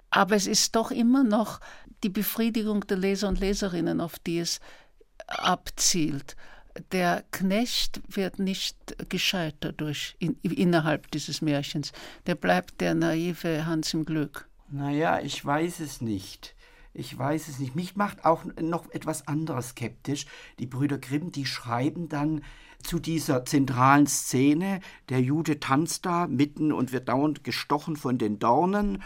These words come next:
Speaker 2: und der Knecht fiedelt, äh, beziehungsweise, ähm, er fängt an und dann heißt es da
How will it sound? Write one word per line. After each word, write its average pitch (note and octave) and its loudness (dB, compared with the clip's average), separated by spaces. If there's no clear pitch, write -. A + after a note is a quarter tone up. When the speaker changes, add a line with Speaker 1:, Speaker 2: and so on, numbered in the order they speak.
Speaker 2:
und C3 -2
der B2 -2
Knecht C#3 0
fiedelt, E3+ 0
äh, C#3 2
beziehungsweise, C#3 4
ähm, A#2 2
er C3 0
fängt A#2+ 0
an C#3 2
und C#3+ -2
dann B2+ 2
heißt D3 2
es - -6
da D#3 4